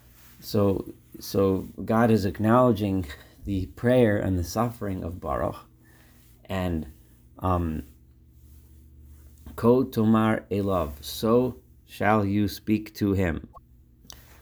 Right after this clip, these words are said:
So again, this is God telling Yirmiyahu, the prophet, what to tell Baruch to reassure him. This is what you should say. Ko amar Adonai, that this is the word of God.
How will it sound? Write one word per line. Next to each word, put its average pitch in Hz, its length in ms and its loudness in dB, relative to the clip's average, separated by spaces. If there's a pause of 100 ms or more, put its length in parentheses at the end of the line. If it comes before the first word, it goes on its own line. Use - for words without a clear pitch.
(300)
So 101 160 -4
again, 98 360 4
this 101 200 2
is 95 240 0 (420)
God 113 520 -2
telling 110 380 4
Yirmiyahu, 98 720 0 (500)
the - 100 -12
prophet, 113 500 2
what 110 400 -4 (220)
to 90 100 -10
tell 92 240 -4
Baruch 107 420 2
to 98 120 -4
reassure 95 600 -2
him. 73 280 -12 (640)
This 107 180 0
is 104 140 0
what 101 160 0
you 95 80 -4
should 87 200 -8
say. 76 300 -6
Ko 113 200 4
amar 110 360 4
Adonai, 98 360 -2
that 85 180 -8
this 107 200 -8
is 95 160 -6
the 92 80 -8
word 90 180 -2
of 85 120 -4
God. 80 300 -8